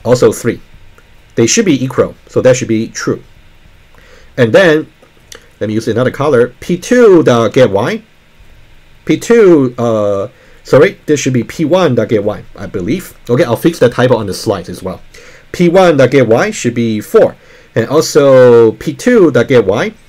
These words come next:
should be four as well. So that'll be three, uh, also four and four. Right? So that, that means equals equals should really give us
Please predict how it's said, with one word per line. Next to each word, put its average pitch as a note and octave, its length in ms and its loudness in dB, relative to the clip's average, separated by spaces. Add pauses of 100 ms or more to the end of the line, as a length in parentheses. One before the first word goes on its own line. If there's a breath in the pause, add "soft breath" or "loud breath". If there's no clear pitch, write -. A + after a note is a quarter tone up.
(240 soft breath)
should - 240 -4
be C3+ 220 -2
four - 400 0
as G#2 140 -2
well. C3+ 280 -2 (320 soft breath)
So B2+ 120 0
that'll C3 160 2
be A#2 140 -2
three, F3 440 -2
uh, A2 300 -2
also B2+ 320 0
four C3 300 0
and F#2+ 120 -6
four. - 280 -4 (1120)
Right? E3+ 260 -4
So A2+ 140 0
that, B2 240 2
that B2 160 -2
means A2 280 -6
equals D3+ 360 -2
equals D3+ 360 0
should A#2 140 -4
really B2 220 -2
give B2+ 200 -2
us C#3 300 -4